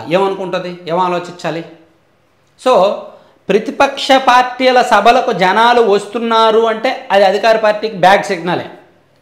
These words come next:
మహానాడు టీడీపీ సక్సెస్ అయింది, వైసీపీ దాన్ని అంత అడ్డుకోవాలని చూసినప్పటికీ, వైసీపీ అన్ని విధాల అధికార బలంతో దాన్ని ఆపాలని చూసినప్పటికీ సక్సెస్ అయింది మహానాడు. అలాగే మినీ మహానాడు చోడవరంలో సక్సెస్ అయింది, నెల్లిమర్లలో రోడ్ షో సక్సెస్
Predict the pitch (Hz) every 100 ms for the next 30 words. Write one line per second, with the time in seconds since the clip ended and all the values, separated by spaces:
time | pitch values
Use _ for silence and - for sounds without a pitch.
0 | _ _ _ - 165 233 240 226 151 -
1 | - _ _ _ 220 226 233 233 208 202
2 | 220 220 185 135 - - _ _ _ 190
3 | 226 240 247 226 226 220 196 196 220 185
4 | 214 233 240 226 220 220 220 226 220 226
5 | 269 - - _ 160 214 220 226 247 196
6 | 214 240 247 240 233 233 208 190 226 226
7 | 233 226 226 226 214 208 190 208 226 226
8 | 220 220 226 220 226 262 269 208 214 220
9 | 208 180 170 175 165 127 - - _ _
10 | _ _ _ _ _ _ _ 180 240 240
11 | 202 233 254 226 226 226 220 - 202 220
12 | 226 226 220 208 - 196 180 156 131 165
13 | 214 233 233 226 226 196 226 202 226 220
14 | 208 202